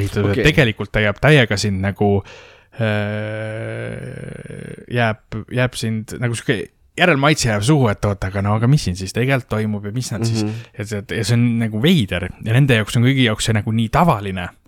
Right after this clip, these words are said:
Speaker 1: Ja siis on täitsa lahedad, äh, osatäitjad ka, et seal on, noh, Adam Scott, kes, noh, kõige rohkem on ilmselt teada, tema oli,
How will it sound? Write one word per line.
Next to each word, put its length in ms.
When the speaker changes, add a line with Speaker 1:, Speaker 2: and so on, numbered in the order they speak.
Speaker 1:
Ja 80
siis 80
on 120
täitsa 360
lahedad, 360
äh, 400
osatäitjad 560
ka, 180
et 100
seal 180
on, 240
noh, 160
Adam 200
Scott, 560
kes, 360
noh, 120
kõige 260
rohkem 340
on 80
ilmselt 240
teada, 280
tema 280
oli, 180